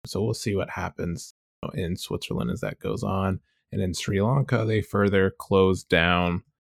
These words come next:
a thousand schools that weren't within the authority of the government, which could lead to some interesting teachings happening there. Not to say they all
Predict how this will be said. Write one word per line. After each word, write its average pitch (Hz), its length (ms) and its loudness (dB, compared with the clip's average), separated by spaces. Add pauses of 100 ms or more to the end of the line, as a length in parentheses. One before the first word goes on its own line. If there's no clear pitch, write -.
(140)
a 101 120 0
thousand 87 800 2 (340)
schools 104 420 2
that 87 220 2
weren't 101 360 0 (300)
within 95 400 0
the 87 140 0
authority 95 480 2
of 90 140 -2
the 76 160 -4
government, 107 580 0
which - 340 -8 (320)
could 104 180 -2
lead 87 380 -2
to 87 140 -6
some 90 400 -6 (320)
interesting 95 600 -2
teachings 113 500 -4
happening 117 720 -2
there. 117 280 0
Not 104 200 0
to 101 80 -4
say 113 160 -4
they 95 160 0
all 90 280 -4